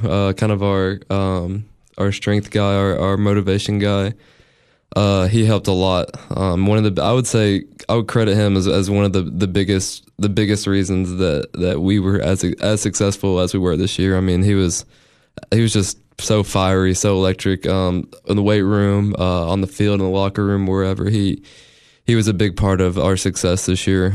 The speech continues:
um, that nobody really knows about. Nobody really knows about him, but, um, but yeah, the, the Cookeville, the Cookeville people know about him, but, uh, but yeah, he, he was incredible. He's from California, powerhouse, uh, Servite, Servite, um, in California, but,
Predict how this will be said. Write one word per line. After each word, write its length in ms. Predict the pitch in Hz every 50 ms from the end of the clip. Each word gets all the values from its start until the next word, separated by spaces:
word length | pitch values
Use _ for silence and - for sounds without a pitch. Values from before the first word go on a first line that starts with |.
| - -
um, 300 | 92 92 90 90 92 90
that 120 | 82 92
nobody 300 | 95 107 110 107 107 101
really 220 | 98 98 98 98 95
knows 200 | 95 90 90 92
about. 340 | 95 87 92 95 92 92 104
Nobody 240 | 110 98 95 92
really 120 | 90 95 95
knows 180 | 90 92 92
about 240 | 107 120 90 80 - 113
him, 240 | 101 95 98 107
but, 220 | 110 - 104 95 -
um, 440 | - 95 98 95 - 69 - - 110 - _ _ _ _ _ _ _ -
but 100 | - 120
yeah, 160 | 104 98 92
the, 180 | 87 85 98 90
the 140 | 98 107 113
Cookeville, 360 | - 165 165 139 139 123 117
the 80 | 117 113
Cookeville 340 | 143 139 113 110 104 104
people 260 | - 110 - - - -
know 100 | - -
about 220 | - - - -
him, 240 | 123 123 - - -
but, 240 | - - - - -
uh, 300 | - - - - - 143 - _ _ _ _ _ _ _ _ _ - - _ _ _ _ _ _
but 100 | - 98
yeah, 180 | 101 104 101 98
he, 300 | 107 117 110 104 95 -
he 140 | 107 117 117
was 280 | 110 101 92 - - - - - -
incredible. 420 | 104 104 - 107 104 104 98 101
He's 200 | 113 117 107 -
from 160 | - 117 104
California, 680 | - - 104 104 104 101 - - 110 110 107 104 104 104
powerhouse, 640 | 101 113 110 107 101 104 107 101 98 101 98 - -
uh, 320 | - 98 104 101 95 92
Servite, 580 | 90 - - 107 104 101 104 104 104 98 - -
Servite, 520 | - - - 110 104 104 104 107 104 - -
um, 500 | - 95 92 92 87 82 73 73 - - -
in 80 | -
California, 640 | - - - 101 110 - - 87 78 80 76 90 101
but, 300 | 123 - 76 71 -